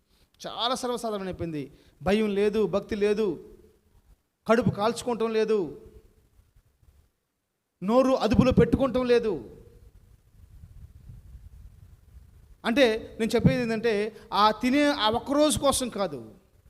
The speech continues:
మనం బ్రతికినంత కాలము, మనం బ్రతికినంత కాలము ఇదంతా ఏం చేసిద్దంటే ఆత్మను చెడగొడతా ఉంటది. కాబట్టి మనం బ్రతికినంత కాలం దీన్ని,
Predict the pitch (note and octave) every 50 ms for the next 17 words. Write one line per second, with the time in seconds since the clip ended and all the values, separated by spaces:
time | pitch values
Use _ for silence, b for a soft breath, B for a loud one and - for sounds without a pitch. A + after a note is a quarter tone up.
0 | _ _ _ _ - _ _ - - _ - _ _ - _ - - G3 G#3+ A3
1 | G3 D#3+ - A#3 A3+ - D#4 A3+ D4+ D4 D4+ D4 C#4 D4 - C#4 C#4+ - C4 B3+
2 | C4 C4 C4 B3 A#3+ B3 A#3 A3 F3+ D3 B2 B2 A#2 - E3+ G3 G#3 F#3+ F3+ A3+
3 | A3 A3 A3+ B3 A#3+ G#3 - A#3 A3 G#3+ G#3+ G#3 G3 G3 F3 D3 - b b b
4 | b b b b b b _ - F#3+ F#3 G3+ A3 B3+ C#4+ C4+ C#4+ C#4 B3+ B3 B3
5 | B3+ G3 F3 F#3+ F#3+ G#3+ G3 - A3 G3+ F3+ F#3 G#3 - - - - E3+ G#3 B3
6 | - - - - A#3 B3+ B3 A3+ - A#3 A3 A3 G3 G#3+ G#3 G#3 G#3+ G#3 G3+ F3+
7 | G3+ F#3 F3+ F#3+ F3+ E3+ F3 E3+ F3 - F#3+ G#3+ B3 D4 B B B B B -
8 | F3+ F#3+ F3+ D#3+ D#3+ G#3 G3+ B3+ A3 G#3+ A#3+ B3 B3 B3+ B3 - B3+ B3 - A#3
9 | A3 A3 A3 G#3+ G#3+ G#3+ A3 G#3+ E3+ E3 G3+ G3 G3 G3 F#3+ F#3 E3+ F3